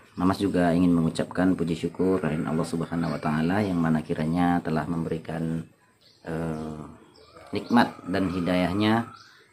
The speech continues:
untuk kita semua. Dan tak lupa kiranya kita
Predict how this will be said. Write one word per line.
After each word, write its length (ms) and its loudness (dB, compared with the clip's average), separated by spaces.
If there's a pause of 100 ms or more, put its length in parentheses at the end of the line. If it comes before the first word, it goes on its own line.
untuk 160 -10
kita 160 -2
semua. 480 0 (880)
Dan 240 4 (720)
tak 160 2
lupa 160 2
kiranya 400 2
kita 560 0